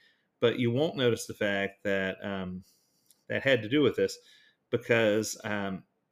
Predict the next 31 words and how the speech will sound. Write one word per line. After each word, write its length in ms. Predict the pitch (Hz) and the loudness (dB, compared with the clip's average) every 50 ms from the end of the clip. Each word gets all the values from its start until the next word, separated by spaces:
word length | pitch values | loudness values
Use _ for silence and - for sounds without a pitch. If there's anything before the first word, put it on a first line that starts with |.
| _ _ _ _ | _ _ _ _
you 140 | 143 131 110 | -6 -4 -4
know, 240 | 90 85 85 80 - | -4 -4 -6 -10 -12
they, 720 | - 107 - - 120 117 135 127 123 127 123 120 120 117 117 | -12 -12 -12 -10 -6 -2 0 2 4 4 2 0 -2 -6 -2
they 300 | 123 127 123 120 123 123 | 2 2 4 4 4 2
may 220 | 117 120 143 143 139 | 2 0 0 0 0
not 300 | 139 135 131 123 117 120 | 2 2 0 0 -2 -2
be, 300 | 120 117 117 113 113 107 | -2 -2 0 0 -2 -2
so 280 | - - 117 110 - | 0 0 0 0 0
how 320 | 107 - - - - 196 190 | -4 -8 -6 -4 -2 -2 -2
should 180 | - - 165 | 0 0 2
I 40 | 123 | 2
word 200 | 110 107 104 180 | 4 2 2 0
this? 140 | - - - - - - - _ _ | -4 -10 -14 -18 -20 -20 -20 _ _
You 140 | 131 123 | 0 2
won't 300 | 117 143 196 240 254 247 | 4 6 6 6 4 4
see 180 | - - 135 113 | 2 2 4 4
that 180 | 107 110 104 - | 4 2 2 2
this 200 | 120 117 - - | 0 0 0 0
has 260 | 123 120 113 - - | 0 0 0 -2 -2
to 80 | 123 | -2
do, 600 | 110 113 120 117 117 117 113 113 107 107 110 110 | 0 2 2 2 4 2 2 0 0 -2 -2 -2
um, 340 | 107 101 101 98 98 101 101 - _ _ - - - - _ _ _ | -2 -2 -2 -4 -6 -8 -10 -14 _ _ -20 -20 -20 -20 _ _ _
you 100 | - 135 | 0 2
won't 300 | 147 196 208 180 156 - - | 4 4 4 2 0 -2 -2
see 160 | - 170 156 | 0 2 4
that 180 | 139 127 117 - | 4 2 0 -2
she 180 | - - - | 0 2 4
has 140 | 139 123 - | 4 4 2
to 60 | - | -2
do 140 | 123 127 123 | 0 0 2
these 220 | 107 107 104 95 | 2 2 0 0